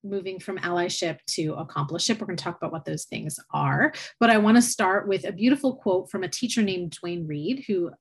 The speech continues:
is on Twitter. Um, and he said something that has also stuck with me, that too often we view racism as a black problem to be empathized with, when in fact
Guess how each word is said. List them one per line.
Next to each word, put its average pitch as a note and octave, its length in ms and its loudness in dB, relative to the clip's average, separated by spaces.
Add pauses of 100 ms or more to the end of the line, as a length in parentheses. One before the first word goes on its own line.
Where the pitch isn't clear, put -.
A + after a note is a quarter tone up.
is F#3+ 100 -8
on D#3+ 220 -6
Twitter. - 500 -8 (560)
Um, F#3 300 0
and A3 80 4
he D4 220 4
said A#3 260 0
something G3+ 300 -2
that G3+ 80 -4
has G#3 120 -2
also G#3+ 280 -2
stuck - 360 -8
with - 220 -18
me, D4+ 340 -10 (500)
that F#3 500 0 (680)
too C#4+ 240 0
often A#3 640 -2
we G#3 200 -4
view F3+ 320 -8
racism F3 600 -4
as E3 140 -10
a D#3 100 -4
black D3+ 320 -6 (100)
problem D#3 480 -6
to E3 160 -8
be D#3 200 -10
empathized - 720 -8
with, - 240 -10 (120)
when F3 240 -2
in D#3+ 120 -2
fact C#3 540 -6